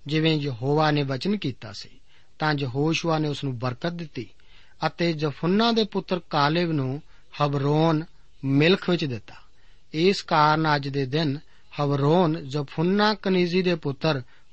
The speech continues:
ਕਾਲੇਬ ਦੀ ਮਿਲਖ ਹੈ, ਕਿਉਂ ਜੋ ਉਹ ਇਸਰਾਏਲ ਦੇ ਪਰਮੇਸ਼ਵਰ ਯਹੋਵਾ ਦੇ ਮਗਰ ਮਗਰ ਤੁਰਦਾ ਰਿਹਾ। ਅਤੇ ਹਬਰੋਨ ਦਾ ਨਾਂ ਇਸ ਤੋਂ ਅੱਗੋਂ ਕਿਰਿਆਤ ਅਰਬਾ ਸੀ। ਉਹ ਅਰਬਾ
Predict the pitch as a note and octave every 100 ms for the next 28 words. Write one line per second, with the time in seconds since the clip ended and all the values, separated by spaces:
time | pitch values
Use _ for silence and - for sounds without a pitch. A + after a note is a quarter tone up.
0 | - C#3 B2+ D3 G3 A3 F#3 C3+ A#2+ G#2
1 | - - - - - E3+ F3 F3 E3+ E3+
2 | E3 - C#3+ C#3 D3+ D3+ D3 - C3+ C3+
3 | E3 E3+ D#3+ C3 D#3 - - - - C#3
4 | D3 A2+ C#3+ D3+ D3 C3 A#2+ A#2 - -
5 | - C3 C3 C#3 D3+ F#3 F3+ C#3+ C3+ B2+
6 | A#2 G#2 G2+ F2 - - - - - -
7 | - D#3+ D3 E3 C#3+ C#3 C#3+ D#3+ G3 G#3+
8 | G3+ F#3+ E3+ D#3+ E3 E3 - - - -
9 | E3 F#3 - F#3 - C#3 B2+ E3+ C3 -
10 | - - - - E3+ D#3 D3 D#3 F3+ G3
11 | E3+ D3+ D3 C3 - G2+ - - - -
12 | - - E3 F#3+ G#3 - - D3 D3 E3
13 | F3+